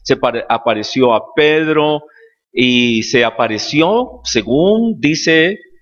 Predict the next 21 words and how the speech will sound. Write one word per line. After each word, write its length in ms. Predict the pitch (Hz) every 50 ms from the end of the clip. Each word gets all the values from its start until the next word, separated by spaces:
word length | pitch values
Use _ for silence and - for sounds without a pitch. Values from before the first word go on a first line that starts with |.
| _ _ _ _ _ _ -
eh, 500 | - 113 110 107 107 104 98 - - - -
Pablo 400 | 143 135 147 170 175 160 143 120
en 80 | 113
Corintios, 440 | - - 110 110 117 131 - 147 143
dice, 220 | 139 139 135 - 143
se 140 | - 143
le 80 | 123 113
apareció 420 | 110 - 117 107 104 - 135 123
como 260 | 131 151 156 151 139 117
a 200 | 107 - - -
quinientos 880 | - 139 127 127 135 147 165 175 180 190 196 185 - 202 196 190 -
hermanos, 640 | 156 139 127 117 117 120 123 131 147 147 151 147 -
tal 140 | - 120 110
vez 240 | 110 131 139 139 -
estaban 600 | 127 113 - - 131 117 120 131 139 135 123 107
reunidos 540 | 107 117 113 110 110 110 117 123 131 139 135
ya, 180 | 131 127 120 127
la 120 | 139 127
iglesia 300 | 113 - 117 110 - 127
estaba 240 | - - 127 123 120
creciendo, 640 | - 117 104 - - 113 113 117 113 - 139 143